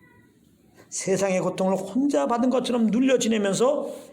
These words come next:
교회와 등지는 경우 말입니다. 그러므로 우리는 꼭 알아야 하는 겁니다.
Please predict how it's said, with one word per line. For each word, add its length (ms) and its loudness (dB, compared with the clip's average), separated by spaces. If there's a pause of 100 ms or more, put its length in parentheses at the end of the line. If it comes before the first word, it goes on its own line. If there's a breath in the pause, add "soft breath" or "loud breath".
(380 loud breath)
교회와 720 -4
등지는 460 -6
경우 240 -6
말입니다. 420 -16 (4000)
그러므로 400 0
우리는 540 0 (260)
꼭 460 -4
알아야 220 -4
하는 180 -4
겁니다. 440 -16